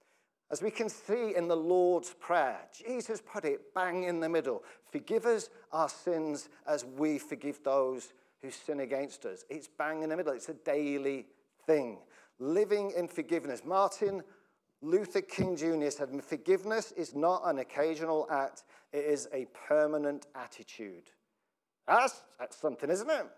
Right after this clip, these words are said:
That's, that's like, "Oh, I won't do it just every other Tuesday."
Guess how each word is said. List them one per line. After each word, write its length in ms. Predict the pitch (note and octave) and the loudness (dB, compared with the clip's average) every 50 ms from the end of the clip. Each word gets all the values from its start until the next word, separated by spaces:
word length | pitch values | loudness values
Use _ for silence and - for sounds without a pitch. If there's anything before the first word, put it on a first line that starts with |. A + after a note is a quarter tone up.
| _ _ _ _ _ _ _ _ _ _ _ | _ _ _ _ _ _ _ _ _ _ _
That's, 180 | F#3+ G#3 G3+ G3 | 0 0 0 -2
that's 360 | - - A3+ A#3+ A#3 A3+ - | 0 2 2 2 2 0 0
like, 280 | G#3 G#3 G3 F#3+ - G3 | 2 4 4 4 4 4
"Oh, 80 | F3 | 6
I 80 | E3+ F3 | 6 8
won't 320 | F#3 A3 A3 G#3 G3+ F3 | 8 6 6 4 2 0
do 140 | D3+ F3+ F3+ | 2 4 6
it 160 | E3+ D#3 C#3+ | 6 6 4
just 260 | D#3 E3 C#3+ - - | 2 -2 -4 -2 0
every 320 | D#3 D#3 C3+ A#2 C#3+ D3+ D3+ | 0 0 2 2 2 4 4
other 180 | C#3+ C3 C#3+ | 4 4 0
Tuesday." 520 | C#3 - E3 E3 E3 D#3 - A#2+ F2+ E2+ | -2 -2 -2 -2 -2 -2 -4 -6 -6 -6